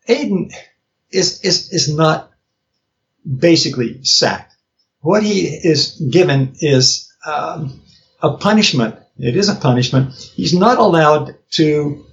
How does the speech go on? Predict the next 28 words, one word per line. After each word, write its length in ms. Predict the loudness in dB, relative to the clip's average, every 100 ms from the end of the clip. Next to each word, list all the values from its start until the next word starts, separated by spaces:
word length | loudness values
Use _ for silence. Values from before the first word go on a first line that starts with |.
| _ _ _ _ _ _ -12 -6
practice, 680 | -2 0 2 0 0 -4 _ _ _ _ -12
uh, 100 | -2
his 300 | 2 2 4
therapy 640 | 4 4 2 -2 -2 -8 _
for 260 | 2 4 4
a 40 |
year, 580 | 2 4 4 2 -2 -14 _ _ _ -4
uh, 380 | 0 0 0 -6 _ -4
at 200 | -2 2
his 200 | 0 2
own 180 | 0 2
level. 380 | 2 0 -8 0
He 180 | 2
can 160 | 2 2
descend 460 | 0 0 2 2 2
into 840 | 0 0 0 0 0 0 -2 -8 _ _ _ _ -4
the 560 | 2 4 4 2 -4 -12 _ _ -4
Shadowlands 960 | 0 2 2 2 2 0 0 -2 -4 -2
and 360 | 2 2 2
do 200 | 4 4
as 200 | 4 0
much 300 | 0 0 -2
help 260 | 0 0 0
there 320 | 0 0 0
as 360 | 0 0 -2 -6
he 320 | -2 -2 -2
cares 380 | -2 0 0 2
to, 360 | 2 2 0